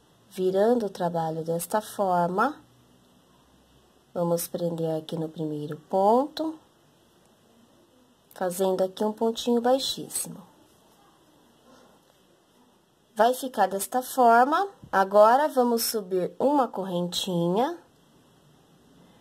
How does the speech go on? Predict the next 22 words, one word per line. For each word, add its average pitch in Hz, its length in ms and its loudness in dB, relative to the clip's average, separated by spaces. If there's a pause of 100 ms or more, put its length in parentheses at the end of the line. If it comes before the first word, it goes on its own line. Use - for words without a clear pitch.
(120)
Vamos 214 240 -2
prender 190 400 -2
o 185 60 -2
ponto, 233 560 0
pegando 185 420 -2
dois 196 300 0
pontinhos, 185 1120 -4 (220)
desta 170 320 -8
forma, 180 680 -2 (240)
fazendo 185 340 -6
aqui 185 180 -10
um 175 60 -6
pontinho 170 420 -4
baixíssimo. 170 1000 -4 (1400)
Vamos 190 300 -2
fazer 180 580 -2
no 175 140 -4
próximo 208 560 -2
ponto 175 560 -4 (180)
um 233 140 0
pontinho 180 560 -6
baixíssimo. 170 1120 -4